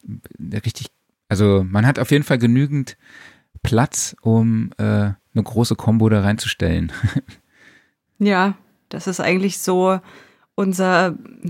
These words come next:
Speaker 2: mit eines der Alleinstellungsmerkmale. Wir hatten auch mal den Slogan Big Room for Big Bands. <laughs>
Speaker 1: Ja.
Speaker 2: Ähm, vielleicht auch mit der Grund, weshalb wir hier in der Gegend so viel, ähm, Brassbands auch aufgenommen haben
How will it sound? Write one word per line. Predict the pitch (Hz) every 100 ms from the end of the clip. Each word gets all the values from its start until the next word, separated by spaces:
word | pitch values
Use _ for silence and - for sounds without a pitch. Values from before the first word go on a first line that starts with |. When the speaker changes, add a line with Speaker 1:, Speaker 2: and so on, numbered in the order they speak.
| 175
Speaker 2:
mit | 214 214
eines | - 180 196
der | - 185
Alleinstellungsmerkmale. | 160 156 165 - 175 170 - 156 156 - 156 147 165 - 165
Wir | 160
hatten | 160 -
auch | 160
mal | 175
den | 165 175
Slogan | 180 185 185 180
Big | - 180
Room | 196 214
for | 214 196
Big | 185 190 -
Bands. | 190 185 196 - - - 208 -
<laughs> | - - _ -
Speaker 1:
Ja. | 107 110 - 151 - -
Speaker 2:
Ähm, | 180 180 185 185 180 - _ _ _ _
vielleicht | - 175 165 165
auch |
mit | 180 180
der | 175
Grund, | 165 180 175
weshalb | 175 180 175 175
wir |
hier | 175
in | 160
der | 165
Gegend | 165 170 165
so |
viel, | 170 - 180 175 160 -
ähm, | 165 156 160 160 - _ _ _ _ _ _ _
Brassbands | - 190 165 196 - 170 175 -
auch | 170
aufgenommen | - - 156 151 156
haben | 151 151 156